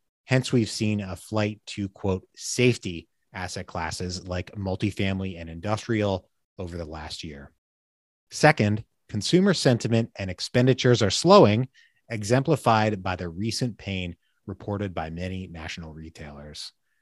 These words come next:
This could result in a drag on more consumer-oriented property types like retail and multifamily. Third, the rising risk of a recession." So he's saying,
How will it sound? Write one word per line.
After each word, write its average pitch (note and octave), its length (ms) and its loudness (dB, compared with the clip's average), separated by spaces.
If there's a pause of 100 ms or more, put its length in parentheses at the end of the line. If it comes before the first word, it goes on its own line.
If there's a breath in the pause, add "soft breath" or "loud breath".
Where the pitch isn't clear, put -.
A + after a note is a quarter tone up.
(180)
This B2+ 160 2
could D#3 160 6
result A#2 420 6
in A2 80 -2
a G#2+ 60 0
drag G2 360 -2
on F2+ 180 -4
more F#2+ 500 -8
consumer-oriented G2 1040 -4
property B2+ 460 0
types A2 400 2 (320 soft breath)
like F#2+ 240 -6
retail F2+ 500 -6
and E2 160 -12
multifamily. D2 720 -14 (460 soft breath)
Third, A#2+ 380 6 (220)
the G2 100 -4
rising F#2 580 -2
risk D#2+ 380 -10
of F2 140 -14
a D#2 40 -14
recession." D2+ 640 -12 (560)
So F#2 260 -2
he's F#2+ 160 -4
saying, G2+ 280 0